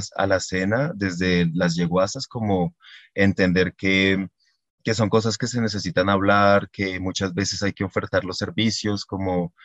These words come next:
eh, en septiembre hicimos un bol con las yeguasas que se llamó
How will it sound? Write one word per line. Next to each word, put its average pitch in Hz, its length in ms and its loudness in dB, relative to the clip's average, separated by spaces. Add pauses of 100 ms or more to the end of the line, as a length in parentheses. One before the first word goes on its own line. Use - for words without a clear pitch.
(500)
eh, 95 400 2 (380)
en 98 200 4
septiembre 110 600 2
hicimos 95 420 -4
un 95 120 0
bol 113 260 0
con 117 120 -2
las 95 140 0
yeguasas 92 680 0
que 98 80 -4
se 90 140 -4
llamó 87 640 2